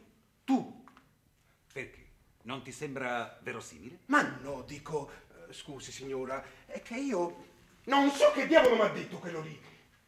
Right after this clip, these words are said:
Speaker 1: Tu hai mandato a sfidare perché hai riconosciuto
Speaker 2: che toccava a me, senza dubbio. <laughs>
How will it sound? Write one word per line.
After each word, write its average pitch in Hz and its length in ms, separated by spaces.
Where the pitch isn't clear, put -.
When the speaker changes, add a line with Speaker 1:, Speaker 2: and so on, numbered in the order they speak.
Speaker 1:
Tu - 500
hai 190 160
mandato 196 400
a 180 40
sfidare 120 640
perché 180 260
hai 196 100
riconosciuto 190 1040
Speaker 2:
che 117 180
toccava 147 460
a 117 60
me, 190 340
senza 123 360
dubbio. - 320
<laughs> - 340